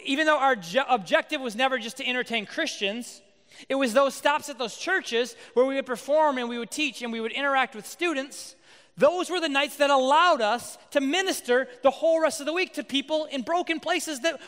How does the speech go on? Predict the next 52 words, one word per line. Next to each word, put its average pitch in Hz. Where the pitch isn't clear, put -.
weren't 330
in 269
the 247
safety 220
of 170
a 170
church -
or 226
a 214
Christian 220
cl-, 175
venue 180
or 160
club. 156
Because 269
the 262
churches 320
believed 254
so 277
much 277
in 254
what 262
we 240
were 233
doing 269
that 262
they 285
supported 285
us, 240
and 240
it 262
allowed 294
us 269
to 262
keep 254
going. 254
And 247
along 302
that 294
journey, 294
we 262
have 254
many, 311
many 285
testimonies, 240
guys, 208
of 196
kids 247
who 208
came 214
to 185
Jesus. -